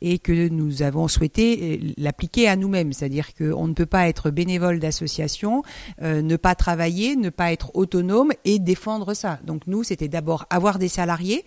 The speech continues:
qui ont, euh, euh, avec des salaires que on, on,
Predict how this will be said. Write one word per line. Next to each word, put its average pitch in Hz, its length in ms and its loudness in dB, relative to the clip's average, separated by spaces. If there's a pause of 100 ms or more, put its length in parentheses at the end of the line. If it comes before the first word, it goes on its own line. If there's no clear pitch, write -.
(340)
qui 165 200 -4
ont, 185 280 0
euh, 151 200 -2 (380)
euh, 139 560 -4
avec 160 320 0
des 156 140 0
salaires 170 500 -2
que 160 320 2
on, 139 240 -2 (240)
on, 139 200 -6